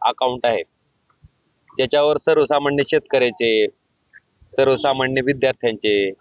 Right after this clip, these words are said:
सर्वसामान्य माणसाचे बरीचशी कामं, जसं की एखादं प्रकरण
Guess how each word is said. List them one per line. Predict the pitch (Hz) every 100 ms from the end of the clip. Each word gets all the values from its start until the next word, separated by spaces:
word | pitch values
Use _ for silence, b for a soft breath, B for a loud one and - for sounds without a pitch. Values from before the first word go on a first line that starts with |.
| _ _ _ _ _
सर्वसामान्य | - - 139 131 139 127 127 131
माणसाचे | 139 135 - 107 - 98 95 90 _ - _ _ _ _ _ _ _ _ - _ -
बरीचशी | 110 127 147 - 175
कामं, | 165 143 113 - _ _ _ _ _ _ -
जसं | 123 139
की | 143
एखादं | 139 135
प्रकरण | 135 151 139 131